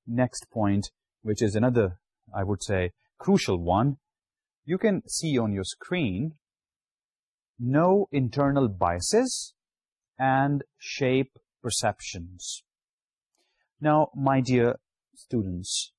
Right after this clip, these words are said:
what are biases? Biases, very, uh, simply speaking, your likes and your dislikes, your priorities.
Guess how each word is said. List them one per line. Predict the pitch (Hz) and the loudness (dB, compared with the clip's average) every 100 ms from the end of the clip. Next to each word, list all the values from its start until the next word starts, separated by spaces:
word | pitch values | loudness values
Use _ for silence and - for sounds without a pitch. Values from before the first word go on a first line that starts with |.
| _ _ _ _ - | _ _ _ _ -2
what | 156 160 | -2 2
are | 156 139 139 - | 2 4 2 -2
biases? | 120 104 107 104 92 - 90 82 80 - - - _ _ _ _ _ _ _ _ _ _ _ _ _ _ _ _ _ _ 107 | -10 -6 0 0 0 -2 -2 -6 -8 -6 -6 -8 _ _ _ _ _ _ _ _ _ _ _ _ _ _ _ _ _ _ -4
Biases, | 123 151 156 214 208 196 - - - _ _ _ _ _ _ _ _ _ _ _ _ _ _ _ _ _ _ _ _ _ 117 | 0 0 2 4 4 4 2 2 -2 _ _ _ _ _ _ _ _ _ _ _ _ _ _ _ _ _ _ _ _ _ -2
very, | 127 131 123 113 101 | 2 4 2 2 2
uh, | 98 92 87 87 - | 2 2 0 -4 -8
simply | - 165 139 110 92 90 | -2 -2 0 0 0 -4
speaking, | - - 147 139 98 87 110 _ _ _ _ _ _ | -18 -10 -8 -6 -6 -4 -8 _ _ _ _ _ _
your | 110 104 | -2 0
likes | 95 95 123 - - - - | 2 0 0 -2 0 0 -4
and | 107 98 | -6 -4
your | 92 | -4
dislikes, | 82 92 - 95 - - - - _ _ _ _ _ _ _ _ _ _ _ _ _ _ | -4 -8 -4 -6 -6 -8 -8 -8 _ _ _ _ _ _ _ _ _ _ _ _ _ _
your | 123 120 | 2 2
priorities. | 110 123 107 104 120 - 110 98 - - | 2 0 2 2 0 -2 -6 -6 -10 -12